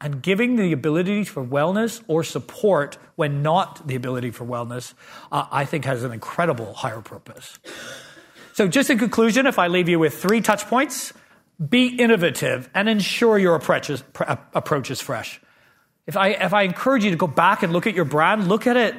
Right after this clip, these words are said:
in a different lens. Look at it through the lens of the customer and the promise, and even in the logo and the way it's colored.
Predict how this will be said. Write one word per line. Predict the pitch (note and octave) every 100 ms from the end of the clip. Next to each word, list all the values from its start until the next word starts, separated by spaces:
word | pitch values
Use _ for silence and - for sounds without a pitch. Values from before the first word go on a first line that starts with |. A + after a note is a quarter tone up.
| -
in | F3
a |
different | D#3+ C3 F#3+ G3 F3+
lens. | D3+ D#3+ G3+ A#2 A#2
Look | D#3+ E3+
at | A#3+
it | C4+
through | A3+
the | G#3
lens | E3 D#3+ G3 G#3 - - -
of | D#3
the | D#3+
customer | - - F#3 - G#3+ G#3+ A3
and | D3+
the | C3+
promise, | - - D3+ E3+ G#3 G#3 - - - _
and | C#3+ -
even | A#3 B3
in | A#3
the | F#3+
logo | D#3 D#3 F#3 G3 G3
and | F3+
the | C#3+
way | C3+ E3+
it's | D3 -
colored. | - G#3+ C#3+ A#2+